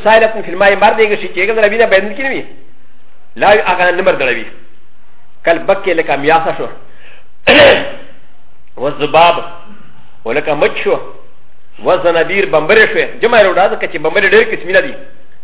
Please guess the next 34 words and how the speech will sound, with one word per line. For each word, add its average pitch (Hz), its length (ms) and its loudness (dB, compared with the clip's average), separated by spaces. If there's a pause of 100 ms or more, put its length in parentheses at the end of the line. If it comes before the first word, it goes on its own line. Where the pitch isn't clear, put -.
(420)
زنا 151 140 0
بمبرون 175 420 2
بيلي، 175 240 0
زنا 170 160 0
بمبرې 170 360 2
بيلي 180 200 0
که 277 100 0
نه؟ 277 120 2 (1700)
د 123 120 0
زنا 190 160 2
بربنایي 180 420 4
بيلي 202 220 2
که 269 80 2
نه؟ 277 120 4
چې 202 40 -2
اسی 202 220 0
غور 185 240 2
کو، 185 180 0 (640)
په 143 60 -2
دې 151 60 0
ونې 196 320 4
شي. 123 100 -2 (320)
دا 170 120 0
ټولې 220 240 4
بمبرې 180 300 2 (100)
قسمونه 202 280 0
دي. 120 180 0 (840)
والعقرب 185 520 2
الرام 170 380 4
شو. 143 140 -2 (840)
ونحوها، 190 540 2
یا 175 160 4
دې 196 240 4
په 180 80 -2